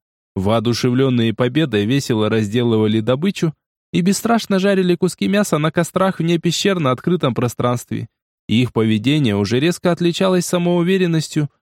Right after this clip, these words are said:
хотя недавно ими скорее двигала бы осторожность и желание укрыться. Пирушка и шумный праздник захватили всю деревню. Герои осознали, как можно, объединившись, сообща завалить любого врага.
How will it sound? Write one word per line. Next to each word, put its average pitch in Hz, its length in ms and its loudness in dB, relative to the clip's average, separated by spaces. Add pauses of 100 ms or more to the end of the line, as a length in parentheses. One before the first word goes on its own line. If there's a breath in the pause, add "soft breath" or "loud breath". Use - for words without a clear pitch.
(260)
хотя 131 220 2
недавно 147 460 2
ими 131 260 2
скорее 135 440 0
двигала 127 420 0
бы 123 200 0
осторожность 127 680 -2
и 139 60 0
желание 190 420 0
укрыться. 190 600 -4 (420)
Пирушка 117 480 0
и 113 80 2
шумный 127 400 0
праздник 127 400 -2
захватили 104 580 -2
всю 117 200 -2
деревню. 104 580 -2 (300)
Герои 196 380 2
осознали, 196 520 2
как 180 220 -2
можно, 180 340 2
объединившись, 175 640 0
сообща 147 420 0
завалить 156 460 0
любого 151 420 2
врага. 120 420 -2